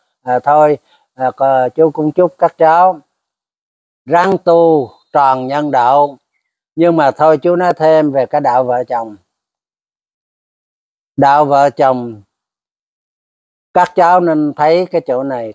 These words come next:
từ ngày mà các cháu không tu, không có biết đạo lý, thì gia đình, vợ chồng thường hay cãi cọ rối ren. Rồi khi mà đã, các cháu đã hiểu đạo ăn chay, rồi quyết tu hiền theo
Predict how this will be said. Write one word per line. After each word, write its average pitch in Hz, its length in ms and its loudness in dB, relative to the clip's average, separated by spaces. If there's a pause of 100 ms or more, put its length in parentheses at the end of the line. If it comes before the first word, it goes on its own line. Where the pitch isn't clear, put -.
từ 143 300 4
ngày 127 360 0
mà 123 160 -4
các - 280 -4
cháu 170 260 2
không 170 360 -2
tu, 170 480 2 (680)
không 185 300 0
có 185 120 -2
biết 196 260 -2
đạo 139 200 2
lý, 165 360 0 (380)
thì 131 160 -4
gia 147 220 0
đình, 107 440 -4 (640)
vợ 135 240 2
chồng 120 340 -2
thường 117 240 -8
hay 139 460 -2
cãi 131 240 -6
cọ 120 420 -2
rối 151 280 2
ren. 143 260 0 (1600)
Rồi 135 180 2
khi 170 260 2
mà 151 160 0
đã, 123 240 0
các 180 320 -2
cháu 185 240 2
đã 180 100 2
hiểu 147 220 0
đạo 135 320 0
ăn 147 240 -4
chay, 160 520 2 (920)
rồi 127 120 -6
quyết 175 300 0
tu 160 180 4
hiền 135 440 0
theo 147 580 0